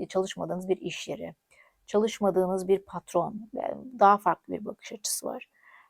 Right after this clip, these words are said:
Daha farklı bir iş ortamı ya da daha farklı kendinizi ispat etmeniz gereken ama aşılması zor duvarları olan,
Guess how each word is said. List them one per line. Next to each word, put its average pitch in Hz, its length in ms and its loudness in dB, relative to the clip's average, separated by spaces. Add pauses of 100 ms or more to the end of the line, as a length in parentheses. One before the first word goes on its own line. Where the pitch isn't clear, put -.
(120)
Daha 202 180 12
farklı 180 340 4
bir 175 80 2
iş - 260 -8
ortamı 156 480 -10 (420)
ya 185 120 2
da 185 100 2
daha 196 200 10
farklı 175 360 0
kendinizi 165 400 -4
ispat 190 380 -4
etmeniz 160 360 -10
gereken 180 480 -2 (440)
ama 214 220 2
aşılması 196 520 0
zor 208 240 0
duvarları 165 500 -2
olan, 190 400 -2